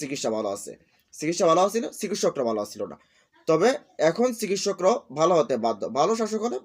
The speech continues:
ভালো হতে বাধ্য। তার সাথে সাথে আমরা মোটামুটি কিন্তু সামরিক শক্তিও ভালো অবস্থানে আছে। আমরা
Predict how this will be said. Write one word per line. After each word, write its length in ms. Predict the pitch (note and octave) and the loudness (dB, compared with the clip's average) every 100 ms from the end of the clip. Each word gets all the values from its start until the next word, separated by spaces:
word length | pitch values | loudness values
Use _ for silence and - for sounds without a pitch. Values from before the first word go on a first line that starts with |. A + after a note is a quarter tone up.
| D3 | 0
ভালো 120 | C#3 | 2
হতে 160 | D3 C3 | 2 0
বাধ্য। 220 | A2 - - _ _ _ - | -4 -6 -12 _ _ _ 0
তার 120 | A#3 | 2
সাথে 140 | B3+ A#3 | 2 2
সাথে 140 | A3+ F#3+ | 4 4
আমরা 160 | F#3 F#3 - _ E3 | 6 4 2 _ -10
মোটামুটি 460 | F3+ F#3+ F#3+ F3+ D#3+ | 0 0 0 -2 -2
কিন্তু 180 | E3 E3+ | -2 -4
সামরিক 340 | F3 E3+ E3+ D#3+ | -2 0 0 0
শক্তিও 280 | D3+ - D3+ | -2 4 4
ভালো 220 | C3+ D#3+ E3 | 6 6 6
অবস্থানে 320 | D#3+ D#3+ D#3 C#3+ | 2 -2 2 2
আছে। 160 | C3+ A3 - _ _ - | 2 0 -2 _ _ -2
আমরা 240 | E3+ F3+ | 2 6